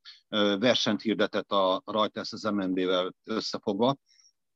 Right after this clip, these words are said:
és kétezer-tizenöt óta gyakorlatilag ezeket a versenyek, ez-, ezekből a versenyekből már,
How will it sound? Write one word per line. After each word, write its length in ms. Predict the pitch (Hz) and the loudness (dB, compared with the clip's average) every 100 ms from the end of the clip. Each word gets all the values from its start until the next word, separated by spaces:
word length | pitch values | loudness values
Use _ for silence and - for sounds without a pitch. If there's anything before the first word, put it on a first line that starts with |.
| - | -4
és 440 | 107 107 - - | 0 2 0 0
kétezer-tizenöt 880 | - 151 131 110 110 127 113 110 110 | 0 2 2 0 0 -2 -2 -2 -2
óta 280 | 117 127 113 | -4 -2 -2
gyakorlatilag 480 | 107 - 98 110 107 | -2 -2 -4 -4 -4
ezeket 360 | 110 - 101 | -4 -6 -4
a 60 | 95 | -2
versenyek, 800 | 101 98 - 107 98 95 - 85 | 0 0 -4 -4 -2 -2 -4 -8
ez-, 180 | - 117 | -4 -2
ezekből 360 | 110 117 101 101 | 0 0 0 2
a 40 | |
versenyekből 800 | 110 101 110 98 90 - - 92 | 2 0 0 -2 -4 -12 -6 0
már, 240 | 92 92 | 0 0